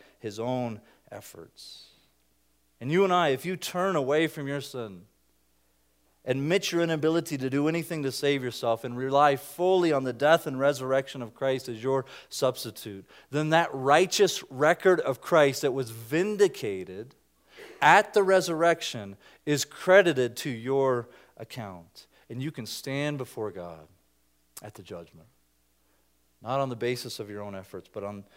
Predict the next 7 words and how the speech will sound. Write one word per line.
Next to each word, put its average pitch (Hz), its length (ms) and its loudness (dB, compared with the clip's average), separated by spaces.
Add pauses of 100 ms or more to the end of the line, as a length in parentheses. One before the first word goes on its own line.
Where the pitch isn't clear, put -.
(140)
but - 160 -8
clothed 127 800 -4 (560)
in 104 80 -16
the 101 80 -12
righteousness 110 720 -8
of 90 140 -20
Christ. - 720 -18